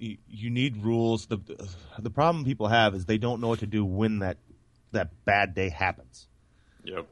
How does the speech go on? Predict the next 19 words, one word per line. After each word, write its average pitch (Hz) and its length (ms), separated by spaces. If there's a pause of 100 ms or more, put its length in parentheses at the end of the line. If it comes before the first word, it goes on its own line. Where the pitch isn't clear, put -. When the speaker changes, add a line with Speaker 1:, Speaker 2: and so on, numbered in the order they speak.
Speaker 1:
So 113 460
prior 151 400
to 117 180
that, 95 240
you 101 140
need 117 200
to 120 60
already 110 240
have 107 200
a 101 60
plan 101 340
set 92 200
in 87 120
place. - 340 (280)
If, - 220 (140)
if - 120
stuff's - 360
going 127 280
wrong, 107 380